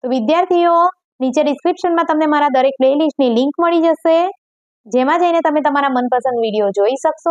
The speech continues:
અને સાથે જ મારી Telegram-ની લિંક પણ મળી જશે, જેમાં સબસ્ક્રાઇબ કરીને તમને ગણિતનું બધું મટીરિયલ પી ડી એફ સ્વરૂપે મળી રહેશે.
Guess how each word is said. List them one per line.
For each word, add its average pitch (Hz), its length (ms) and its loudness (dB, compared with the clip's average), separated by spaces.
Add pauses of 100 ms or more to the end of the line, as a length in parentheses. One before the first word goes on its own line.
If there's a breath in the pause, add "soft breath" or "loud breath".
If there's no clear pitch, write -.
અને 277 140 -2
સાથે 240 320 -2
જ 311 80 -2
મારી 330 160 2
Telegram-ની 269 560 -2
લિંક 294 280 -2
પણ 277 180 -6
મળી 233 160 -2
જશે, 320 380 -2
જેમાં 233 280 -2
સબસ્ક્રાઇબ 302 440 -4
કરીને 302 320 -2
તમને 269 240 -2
ગણિતનું 240 460 -4
બધું 294 360 -2
મટીરિયલ 269 340 -2
પી 233 160 -4
ડી 233 100 -2
એફ 330 200 -2
સ્વરૂપે 233 300 0
મળી 320 260 0
રહેશે. 185 320 -4